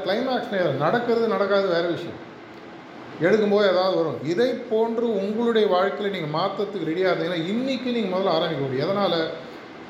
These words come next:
உங்களுக்கு இருக்கக்கூடிய பெரிய ஒரு சொத்து உங்களுக்கு இருக்கு, யாருக்குமே தெரியாது. ஆனா உங்களுக்கு ஃப்ரீயா இருக்கு. என்னன்னு சொல்லுங்க பார்க்கலாம். உங்களுக்கு ஃப்ரீயாக கடவுள் கொடுத்த ஒரு சொத்து உங்களுக்கு இருக்கு. அத்தனை பேருக்கு இருக்கு உலகத்துல. எது?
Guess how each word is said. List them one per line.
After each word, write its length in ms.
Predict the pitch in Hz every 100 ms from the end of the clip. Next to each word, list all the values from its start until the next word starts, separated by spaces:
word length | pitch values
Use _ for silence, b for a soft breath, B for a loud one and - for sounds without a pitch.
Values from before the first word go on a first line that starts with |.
| 135
உங்களுக்கு 420 | 175 190 185 165
இருக்கக்கூடிய 760 | 196 226 226 - 202 208 214 214 -
பெரிய 460 | 190 214 247 254 240
ஒரு 260 | 202 175
சொத்து 360 | - 185 185 226
உங்களுக்கு 300 | 180 170 156
இருக்கு, 340 | 165 156 123
யாருக்குமே 420 | 143 170 180 185 175
தெரியாது. 320 | 165 156 113 -
ஆனா 200 | 160 190
உங்களுக்கு 320 | 170 165 180
ஃப்ரீயா 200 | 196 190
இருக்கு. 280 | 147 123 135
என்னன்னு 160 | 185 185
சொல்லுங்க 280 | 170 160
பார்க்கலாம். 460 | 147 143 160 - - - - - - - - - - - - - - - - - - - - - - - - - -
உங்களுக்கு 840 | 143 180 202 190 - 202 220 214 - - - - - - -
ஃப்ரீயாக 800 | 196 220 233 202 185 185 202 175
கடவுள் 420 | 170 196 196 185
கொடுத்த 440 | 165 156 180 196 190
ஒரு 220 | 151 185
சொத்து 400 | 185 165 160 208 175
உங்களுக்கு 280 | 156 170
இருக்கு. 380 | 160 170 120 120
அத்தனை 340 | 131 - 220 202
பேருக்கு 280 | 214 202
இருக்கு 200 | 156 147
உலகத்துல. 320 | 147 123 104 135
எது? 320 | 175 131